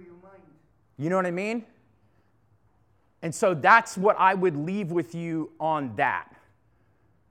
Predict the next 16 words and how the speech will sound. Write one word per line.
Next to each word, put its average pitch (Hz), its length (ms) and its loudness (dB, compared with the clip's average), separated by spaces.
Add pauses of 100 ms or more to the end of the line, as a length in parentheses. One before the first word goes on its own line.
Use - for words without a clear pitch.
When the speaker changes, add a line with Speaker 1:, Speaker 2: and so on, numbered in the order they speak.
(440)
Speaker 2:
How 160 180 -8
do 180 80 -6
I 170 100 -4
do 147 220 -6
that? 104 280 -12 (420)
I 208 80 8
listen 262 260 0
to 185 80 -2
Joseph 147 380 -6
Prince 175 260 -12
every 120 200 -8
day. 95 240 -10 (580)
It's - 160 -10
no, 208 160 2
everybody 196 420 -2
knows. 175 440 -6